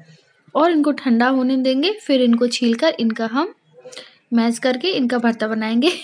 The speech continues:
<laughs> आलू का भरता बनाएंगे और फिर सैंडविच बनाएंगे। और फ्रेंड्स, आज मैंने साड़ी पहनी हुई है, देखिए ग्रीन कलर की आज मैंने साड़ी पहनी हुई है।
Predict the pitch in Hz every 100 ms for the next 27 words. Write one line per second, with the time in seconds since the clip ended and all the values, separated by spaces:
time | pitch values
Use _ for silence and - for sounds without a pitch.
0 | - - 269 240 233 240 233 208 233 233
1 | 226 233 330 453 - - - - - 208
2 | 208 208 226 359 440 320 202 208 208 214
3 | 196 196 196 202 202 - - - 247 339
4 | 359 254 240 220 214 208 208 220 226 285
5 | 339 330 311 311 302 294 285 262 220 220
6 | 285 240 233 226 226 214 220 226 214 208
7 | 208 220 220 233 294 294 277 277 269 277